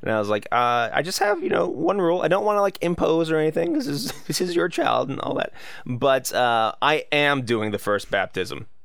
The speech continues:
<laughs> "Unless you make me godfather, in which case you can pick another priest to the bap-," he just laughed at me. He's like, "Yeah, of course you're doing the baptism." I was like, "Good."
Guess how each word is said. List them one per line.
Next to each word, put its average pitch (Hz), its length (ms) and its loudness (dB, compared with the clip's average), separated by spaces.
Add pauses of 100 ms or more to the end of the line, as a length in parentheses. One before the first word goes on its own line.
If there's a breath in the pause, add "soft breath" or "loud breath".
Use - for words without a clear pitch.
(380)
<laughs> - 560 -10
"Unless 233 680 4
you 196 80 2
make 190 180 2
me 180 80 0
godfather, 143 760 4
in 135 260 0
which 180 260 2
case 139 320 2
you 135 80 -8
can - 80 -2
pick 135 140 -2
another 160 260 0
priest - 360 -2
to 151 80 -2
the 123 40 -6
bap-," 127 220 -2 (220 loud breath)
he 175 100 2
just 196 180 4
laughed 139 240 4
at 127 60 -6
me. 120 60 -2
He's - 20 0
like, 160 120 -2
"Yeah, 554 120 6
of - 80 -4
course - 240 4
you're 339 60 0
doing 156 160 2
the 131 60 0
baptism." 117 480 0 (300 loud breath)
I 180 60 4
was 165 80 4
like, 143 160 0
"Good." 185 400 4